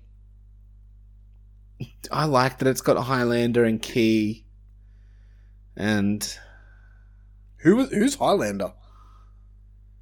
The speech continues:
Speaker 1: Uh, the guy who has Tourette's.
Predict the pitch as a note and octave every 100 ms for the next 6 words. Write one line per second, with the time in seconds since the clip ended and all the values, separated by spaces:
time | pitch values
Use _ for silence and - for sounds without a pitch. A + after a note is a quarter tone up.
0 | - - - G#2 G#2 G#2 G#2 G2 - A2
1 | G2+ G#2 G#2+ A2+ G#2+ - G2 A2+ C#3+ -
2 | -